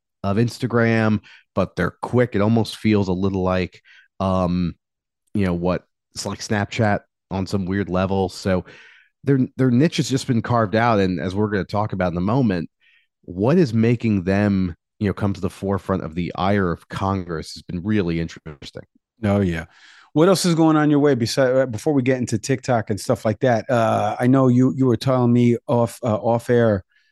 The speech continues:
Speaker 2: you're telling me about your star soccer player, uh, that is out
Speaker 1: Thank
Speaker 2: here
Speaker 1: you.
Speaker 2: cutting up a
Speaker 1: <laughs>
Speaker 2: rug. Uh, right here. I got another one that's interested in playing soccer soon, but, uh, how's everything going in the Saveri household? What, what else have you been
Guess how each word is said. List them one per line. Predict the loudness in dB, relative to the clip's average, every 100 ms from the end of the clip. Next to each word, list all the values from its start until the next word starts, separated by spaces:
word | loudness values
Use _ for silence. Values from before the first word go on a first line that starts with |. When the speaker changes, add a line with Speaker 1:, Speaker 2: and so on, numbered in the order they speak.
| _ _
Speaker 2:
you're | -6
telling | 0 2
me | 2
about | 2 0 0 -2
your | -2 0 0 -4 -10
star | -8 -4 -2 -2 -4
soccer | -4 -4 -4 -8
player, | -8 -10 -8 -12 -16 _ _ _ -20 -6
uh, | -4 -4
that | -6 -8 -6
is | -6 -4
out | -2 2
Speaker 1:
Thank | 4 2 2
Speaker 2:
here | -2
Speaker 1:
you. | -2 -2 -8 _ -2
Speaker 2:
cutting | 0 4
up | 4 4
a |
Speaker 1:
<laughs> |
Speaker 2:
rug. | 2 2 2 -2 -6 _ _ -10
Uh, | -6
right | -2 0
here. | 2
I | 2 2
got | 4
another | 6 6
one | 6 4
that's | 4
interested | 2 0 -2 0
in | -2
playing | 0 -2
soccer | 0 -2 -2 -4
soon, | -4 0 0
but, | 0 -2 _ -20 _ _ -4
uh, | -2
how's | 0 2
everything | 2 2 2
going | 4 2
in | 2
the |
Saveri | -2 -2 2 2 2
household? | -2 -4 -2 0 2
What, | 0 2
what | 2
else | 2
have | -2 0
you | 2
been | 0